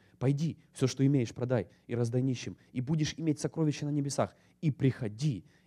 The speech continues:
и последуй за мною, взяв крест».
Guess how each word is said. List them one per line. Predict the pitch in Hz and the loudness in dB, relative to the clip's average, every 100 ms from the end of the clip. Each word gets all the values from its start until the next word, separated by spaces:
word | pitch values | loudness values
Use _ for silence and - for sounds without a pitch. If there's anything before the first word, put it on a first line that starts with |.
| - | -6
и | 123 | -6
последуй | - 101 - 127 117 107 | -4 -6 4 4 4 -4
за | 98 | -2
мною, | 104 113 117 95 - _ _ | -2 -2 -2 -2 -6 _ _
взяв | 101 98 113 98 - | -8 -2 0 -2 -10
крест». | - 120 90 - | -6 -4 -4 -10